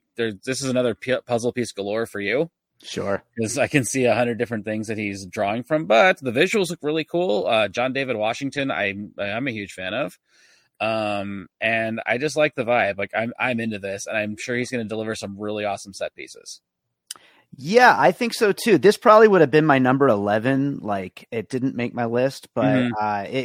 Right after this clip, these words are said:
Speaker 2: it, it does have a great trailer. And the one thing that I will say about it is, like, you know, n-, not counting, uh, Rebel Moon because, you know, it's really mainly just gonna be on Netflix.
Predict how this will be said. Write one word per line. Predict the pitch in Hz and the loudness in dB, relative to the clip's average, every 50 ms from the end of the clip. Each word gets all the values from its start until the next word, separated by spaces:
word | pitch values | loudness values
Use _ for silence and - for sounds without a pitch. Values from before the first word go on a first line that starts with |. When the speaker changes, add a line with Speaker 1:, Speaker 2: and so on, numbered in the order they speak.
| 82 | -4
Speaker 2:
it, | 104 135 139 120 - | -4 -4 -4 -4 -2
it | - 147 131 _ | -4 -4 -4 _
does | - 147 147 165 175 165 143 - | 2 2 4 4 4 0 -2 -8
have | - - 139 139 123 | -10 -4 -2 -2 -2
a | 113 | -2
great | - - 107 107 117 120 120 - | -6 -8 -6 -4 -4 -4 -4 -8
trailer. | - - - 123 113 113 113 117 117 113 117 117 110 - _ - - - _ _ _ _ - | -10 -6 -4 -2 0 0 0 0 0 0 0 -2 -2 -4 _ -20 -20 -20 _ _ _ _ -6
And | 135 135 131 127 127 123 120 120 117 113 - _ _ _ _ _ _ _ | -4 -2 -2 0 0 0 -2 -2 -4 -6 -8 _ _ _ _ _ _ _
the | 135 123 127 | -14 -14 -12
one | 98 147 131 139 170 196 220 | -10 -6 2 2 4 4 4
thing | - 233 220 185 | 0 -2 0 0
that | 160 135 | 2 2
I | 131 | 2
will | 127 143 165 170 | 2 2 0 -2
say | - - 165 160 170 | -2 -2 0 2 2
about | 190 165 139 120 113 113 113 | 2 2 2 2 2 2 2
it | 110 110 - _ _ _ - | -2 -6 -8 _ _ _ -6
is, | 127 127 120 117 110 107 98 101 - _ _ | -6 -4 -4 -4 -6 -8 -12 -16 -20 _ _
like, | - 127 123 113 110 - - _ _ _ _ _ | -6 -4 -4 -2 -4 -6 -12 _ _ _ _ _
you | - 160 | -2 0
know, | 151 143 | 0 0
n-, | 135 78 85 87 73 - _ _ | -2 -4 -8 -14 -14 -16 _ _
not | - 147 147 151 147 147 - _ | -6 -4 -2 0 0 -2 -2 _
counting, | - 156 147 143 139 139 131 131 127 123 120 110 87 - - - - - - - - - - | -4 -2 0 0 2 0 0 0 -2 -2 -4 -6 -8 -10 -14 -20 -20 -20 -20 -20 -18 -12 -10
uh, | 123 117 110 104 | -10 -8 -6 0
Rebel | 123 135 127 117 110 | 0 0 2 2 0
Moon | 110 123 135 139 135 131 | 0 0 0 0 0 0
because, | 113 113 - - 113 - - - - _ | -2 -4 -6 -6 -6 -6 -8 -16 -18 _
you | 117 110 101 | -8 -6 -6
know, | 98 98 | -6 -6
it's | 98 - | -8 -6
really | 110 110 113 113 110 104 | -4 -4 -4 -2 -4 -6
mainly | 98 - - 110 110 113 110 110 107 | -8 -12 -10 -10 -8 -8 -8 -8 -8
just | 95 107 104 - | -8 -8 -8 -8
gonna | 120 107 98 | -8 -8 -4
be | 107 107 | -4 -4
on | 101 98 104 | -4 -4 -2
Netflix. | 120 131 - - - - 120 117 110 - - | -2 -2 -2 -4 -8 -4 -2 -2 -2 -2 -6